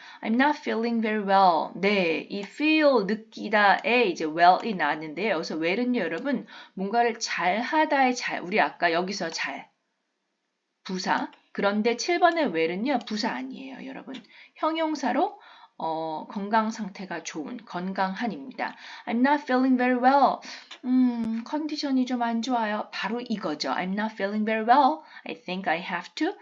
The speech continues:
I think I will. 네, 미래네요. I think I'll have to take the day off. Take the day off 하면은 하루 쉬어야 될 것 같아요. 라는 얘기죠.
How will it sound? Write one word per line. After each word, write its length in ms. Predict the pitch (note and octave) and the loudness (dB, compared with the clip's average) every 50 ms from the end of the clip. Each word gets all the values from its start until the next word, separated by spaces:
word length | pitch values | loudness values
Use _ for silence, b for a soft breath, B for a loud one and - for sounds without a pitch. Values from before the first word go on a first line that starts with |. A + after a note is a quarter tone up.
| B B B | B B B
I 120 | F#3 F3+ | -10 -8
think 300 | - - A3+ A3+ A3 G3+ | -6 -4 -4 -2 0 0
I 140 | E3 D#3+ D#3 | 0 0 -2
will. 340 | E3 E3+ F#3 G3+ G3 F3 C#3+ - - | -4 -2 0 0 2 0 0 -2 -6
네, 320 | D3 C#3 - C#3 - - _ _ | -8 -8 -8 -8 -12 -14 _ _
미래네요. 520 | - F3 F3 E3 D#3 D3 C3+ C3+ A#2+ - - B B B B B | -6 -6 -4 -4 -4 -6 -6 -8 -10 -10 -12 B B B B B
I 100 | B G3 | B -8
think 300 | G#3+ G#3 D4+ D#4 D#4+ D#4+ | -6 -6 -6 -4 -2 0
I'll 180 | A#3 F#3+ F#3+ G#3 | 0 0 0 0
have 220 | G#3 G3 G3 - | -2 -4 -6 -6
to 120 | - A3+ G3+ | -8 -12 -10
take 240 | - - D3 - - | -8 -10 -10 -10 -10
the 120 | E3+ D#3 | -10 -6
day 200 | - D#3 D#3 E3+ G#3 - | -4 -2 0 4 4 4
off. 320 | G3+ - - - - - - b b b _ | 4 2 -2 -10 -20 -20 -20 b b b _
Take 160 | - E3+ D#3+ | -12 -12 -8
the 120 | - E3+ D#3 | -8 -6 -6
day 260 | D#3 D#3 D#3+ F#3 A3 | -4 -2 0 2 2
off 320 | G#3+ F3+ D3 - - - | 2 2 0 -8 -10 -10
하면은 360 | G#3+ G3+ F#3+ E3+ G#3+ E4+ G#4+ - B B B B | -8 -6 -4 -4 -4 -4 -4 -6 B B B B
하루 580 | - - F#4+ F4+ F#4 C4 G3 A3 A#3 A3 - B B B B B B | -2 2 2 4 4 4 2 0 -2 -4 -8 B B B B B B
쉬어야 800 | - - - - - D4 D#4 D#4+ D#4+ B3 F3+ F3+ F#3+ F#3+ - - _ _ _ | -14 -10 -8 -4 -2 0 2 2 2 2 2 0 -2 -4 -8 -14 _ _ _
될 220 | - F3 D#3+ D#3+ | -8 -6 -6 -4
것 180 | - G3 G3 G3 | -4 -4 -4 -2
같아요. 680 | - A#3 B3+ B3 - D#4 C#4 A#3+ G#3 G#3+ A#3 C4 C4 - | 0 -2 -2 0 0 0 0 2 2 0 0 -2 -4 -6
라는 240 | - E3+ F3 G3 E3 | -6 -4 -4 -4 -4
얘기죠. 480 | D3+ C#3+ - D3+ - - - - - | -8 -8 -10 -12 -10 -10 -10 -10 -12